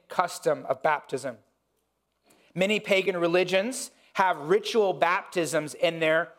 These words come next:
religious ceremonies, especially back at this time in the first century. And so it's probable that some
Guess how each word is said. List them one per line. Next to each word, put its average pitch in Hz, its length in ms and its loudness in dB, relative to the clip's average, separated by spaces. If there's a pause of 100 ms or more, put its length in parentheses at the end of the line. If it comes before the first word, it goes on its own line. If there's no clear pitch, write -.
religious 156 480 0
ceremonies, 175 600 0
especially 165 480 -2
back 151 420 0
at 147 180 0
this 156 160 0
time 151 240 0
in 147 80 -8
the 139 40 -8
first - 280 -8
century. 151 480 -4 (540)
And - 80 -18
so 240 60 6
it's 208 120 -4
probable 226 500 0
that 202 160 2
some 247 520 0